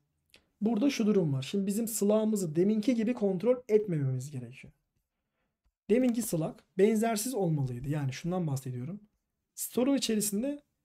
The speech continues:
slug'ın benzersiz olması gerektiğini söyledik. Ee,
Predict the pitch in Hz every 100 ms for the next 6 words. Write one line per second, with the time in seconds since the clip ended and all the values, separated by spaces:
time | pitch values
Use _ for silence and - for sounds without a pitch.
0 | _ _ _ - - 247 233 269 240 233
1 | 226 220 277 226 202 196 202 202 208 202
2 | 214 208 139 135 247 - - _ _ _
3 | _ _ _ _ _ _ _ _ _ _
4 | _ _ _ _ _ _ _ 160 151 147
5 | 147 143